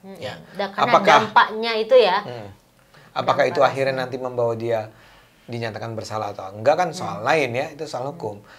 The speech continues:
Speaker 2: Tapi
Speaker 1: Hmm.
Speaker 2: juga pernyataan-pernyataan dia bahwa saya akan cari semua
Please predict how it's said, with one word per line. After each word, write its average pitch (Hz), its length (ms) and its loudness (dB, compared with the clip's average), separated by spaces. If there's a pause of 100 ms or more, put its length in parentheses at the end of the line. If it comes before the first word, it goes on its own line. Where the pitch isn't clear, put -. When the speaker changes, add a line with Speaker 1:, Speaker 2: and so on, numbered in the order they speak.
(140)
Speaker 2:
Tapi 151 240 -6
Speaker 1:
Hmm. 165 80 -4
Speaker 2:
juga 135 160 4
pernyataan-pernyataan 120 960 -6
dia 120 160 -2
bahwa 113 480 -4 (440)
saya 123 240 -4
akan 123 200 -6
cari 139 320 0
semua 123 480 -8